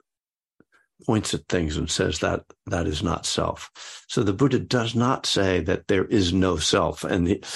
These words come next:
and we see in the suttas that, that people at various times try to pin him down on that point. Uh,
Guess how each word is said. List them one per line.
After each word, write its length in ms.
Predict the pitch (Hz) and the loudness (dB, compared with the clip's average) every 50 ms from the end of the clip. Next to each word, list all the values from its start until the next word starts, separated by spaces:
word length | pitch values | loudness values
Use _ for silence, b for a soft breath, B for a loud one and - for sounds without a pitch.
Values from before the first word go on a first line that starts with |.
| B B B B | B B B B
and 240 | - 104 92 90 92 | -2 0 0 2 0
we 100 | 92 80 | 0 -2
see 400 | - - - - 147 139 120 107 | -2 -2 0 2 4 4 4 4
in 140 | 95 90 | 4 4
the 60 | 90 85 | 2 2
suttas 520 | - - - 123 117 - - 90 80 - | 2 2 0 0 0 0 0 0 0 0
that, 280 | - 90 78 80 - B B B B B B B | 0 -2 -2 -2 -10 B B B B B B B
that 300 | - - 95 98 - - _ _ - | -6 0 0 0 -2 -2 _ _ -8
people 500 | - - - - - 113 101 98 92 - - | -2 -2 -2 2 2 2 4 4 2 0 -2
at 180 | 92 85 - - | -4 -4 -2 -2
various 300 | 107 101 101 98 90 - | 0 2 2 2 0 0
times 280 | - 110 95 90 - | 0 -2 -2 -2 -2
try 140 | - - 107 | -2 -2 -2
to 80 | 95 92 | -2 -2
pin 240 | - - - 117 | -4 0 0 2
him 140 | 107 98 90 | 2 2 2
down 520 | 82 95 92 92 92 85 82 67 - - _ _ _ _ _ _ _ _ _ | 2 2 2 2 2 0 -2 -4 -6 -8 _ _ _ _ _ _ _ _ _
on 160 | - 87 82 82 | -6 -4 -2 -2
that 220 | 82 80 - - | -4 -6 -6 -10
point. 420 | - - 82 78 - - - _ B B B B B B B B B _ _ - - - - - - - | -6 -4 -4 -2 -4 -6 -10 _ B B B B B B B B B _ _ -20 -16 -14 -14 -12 -4 -2
Uh, 120 | 104 101 | -2 -2